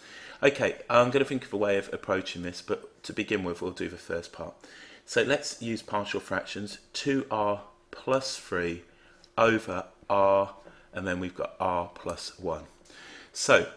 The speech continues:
what we can do is set an identity, and we can say now that this is gonna be A over R plus B over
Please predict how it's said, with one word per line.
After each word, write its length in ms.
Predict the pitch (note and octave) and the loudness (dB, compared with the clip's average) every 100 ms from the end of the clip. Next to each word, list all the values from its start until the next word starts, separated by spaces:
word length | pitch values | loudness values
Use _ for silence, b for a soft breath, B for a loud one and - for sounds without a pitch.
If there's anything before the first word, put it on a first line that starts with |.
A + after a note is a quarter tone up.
| - | 2
what 160 | C#3 | 2
we 80 | C#3+ | 2
can 180 | G#2+ G2+ | -4 -6
do 200 | G#2+ B2 | -4 -2
is 140 | G#2 - | -4 -8
set 320 | - G#2+ - | -6 -6 -4
an 60 | |
identity, 640 | G2 F2+ A2 A2 - A#2 G2+ | -4 -2 -2 -2 -4 -4 -2
and 100 | G2+ | -4
we 100 | G2+ | -6
can 220 | - G2 | -6 -10
say 300 | - G#2 G2 | -2 0 0
now 240 | F#2+ F#2 | 0 -2
that 160 | F#2 - | -4 -6
this 180 | G2 - | -6 -6
is 100 | F#2 | -6
gonna 180 | G#2 F#2+ | -6 -4
be 220 | F#2+ - A#2+ | -4 -4 -2
A 380 | A2 G#2+ G#2+ B B B B B B - | 0 2 -2 B B B B B B 6
over 340 | B2+ C3 A2+ - | 6 6 2 -4
R 320 | F2 F2 F2 - _ | -2 -2 -4 -8 _
plus 500 | - - F#2 - - F2 - | -12 -6 -6 -8 -14 -18 -6
B 400 | G2+ G2 F#2+ F#2+ B B B B B F#2 | -2 0 -2 -4 B B B B B -2
over 360 | F#2 F2+ F#2 | -2 -2 -6